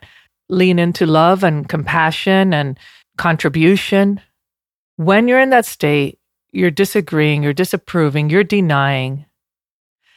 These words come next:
You can feel very constricted, very heavy. And I know that sometimes that is fueled, and it kind of feels good sometimes to feel angry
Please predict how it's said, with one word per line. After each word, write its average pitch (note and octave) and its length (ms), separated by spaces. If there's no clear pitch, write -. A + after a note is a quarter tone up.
You F#3 140
can A3+ 300
feel E3+ 720
very E3 400
constricted, F3+ 680
very D#3+ 260
heavy. F#3 720
And F#3 140
I F3+ 80
know G3 180
that A#3 240
sometimes F#3 680
that E3 440
is - 180
fueled, F3+ 760
and D#3+ 140
it - 220
kind F#3+ 220
of E3+ 80
feels F#3+ 640
good E3+ 320
sometimes E3+ 640
to - 60
feel D3 300
angry F3 680